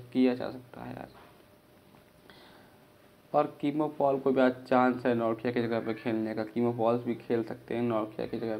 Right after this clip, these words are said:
पे, वो तो बाद में देखते हैं कि क्या होता है। और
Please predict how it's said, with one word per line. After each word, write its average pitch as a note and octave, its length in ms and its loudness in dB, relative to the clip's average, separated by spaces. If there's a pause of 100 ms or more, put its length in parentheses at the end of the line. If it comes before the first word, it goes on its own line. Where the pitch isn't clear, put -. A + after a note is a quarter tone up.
(120)
पे, C3 80 -2 (680)
वो C3 180 0
तो B2+ 120 2
बाद A#2 400 2
में A#2+ 100 -8
देखते A#2 320 -6
हैं B2 260 -6
कि A#2+ 140 -4
क्या A2 220 -4
होता A2+ 280 -10
है। B2 180 -6 (920)
और C3 180 2